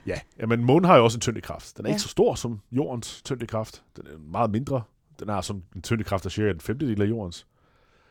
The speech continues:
Speaker 1: Men når man har objekter, der er tæt på hinanden, så får man det, der hedder tidevandskræfter. Og i virkeligheden er det sådan en gradient i tyngdekraft. Det betyder sådan, hvad f-, øh, at tyngdekraftforskellen fra den ene side af jorden til den anden side af jorden, når man har månen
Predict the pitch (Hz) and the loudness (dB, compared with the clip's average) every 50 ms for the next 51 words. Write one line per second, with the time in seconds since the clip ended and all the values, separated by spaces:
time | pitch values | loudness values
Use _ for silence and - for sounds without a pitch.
0 | _ _ _ _ - 113 120 120 127 - _ _ _ _ _ _ _ _ _ _ | _ _ _ _ 0 2 2 2 0 -2 _ _ _ _ _ _ _ _ _ _
1 | - 113 110 113 117 117 120 120 151 170 151 131 110 107 139 147 - 131 104 95 | -2 2 2 4 4 6 6 8 8 8 8 6 4 2 2 2 2 2 0 2
2 | - - 156 - - 110 101 92 87 82 82 87 92 - - 120 110 _ _ - | 0 -2 -2 -2 -2 -2 -2 -2 -2 -4 -6 -8 -8 -8 -8 -8 -8 _ _ -6
3 | - 131 113 101 95 98 98 101 104 104 - - 190 196 165 135 110 - - 82 | -4 -2 0 0 0 0 0 0 0 0 0 0 -2 0 0 -2 -2 -4 -8 -10
4 | 78 - - - - _ _ _ _ _ - - _ _ - _ _ - 90 95 | -12 -12 -14 -16 -18 _ _ _ _ _ -20 -20 _ _ -20 _ _ -4 0 2
5 | 117 131 120 131 120 110 107 101 90 113 113 107 - - 101 - - 139 131 - | 4 4 6 4 4 4 4 2 2 0 -2 -2 0 -2 0 0 0 0 -2 -2
6 | - 107 - 113 - - - - - - - - - - _ _ _ _ - 101 | -8 -10 -10 -10 -10 -10 -14 -18 -18 -20 -20 -20 -20 -20 _ _ _ _ -12 -10
7 | 101 - - 110 95 - 110 98 98 120 123 - - - - - _ - 107 95 | -6 0 2 2 2 2 2 2 4 4 4 2 -2 -14 -20 -20 _ -6 -4 -2
8 | 90 87 90 _ _ _ _ - 120 - - - 170 160 143 - - 117 107 - | -2 -2 -4 _ _ _ _ -4 -2 0 4 4 4 4 4 4 2 0 0 0
9 | - - 135 156 - - - 101 85 80 82 87 - _ - - - _ _ - | 2 2 2 2 2 2 0 0 0 -2 -6 -14 -16 _ -20 -20 -20 _ _ -4
10 | - - 107 98 113 117 139 170 180 - - 143 117 110 135 135 117 92 87 - | 0 2 2 2 2 0 0 0 2 4 4 4 4 4 4 2 2 2 0 -2
11 | 110 - 101 101 104 123 - - - 101 92 95 98 95 82 78 80 - _ _ | -4 -4 -2 -2 -2 -2 -2 0 2 2 2 2 0 -4 -6 -10 -12 -16 _ _
12 | - 131 110 92 92 90 107 104 95 90 90 98 104 104 | -12 -8 -6 -4 -2 0 0 0 2 0 -2 -2 -4 -6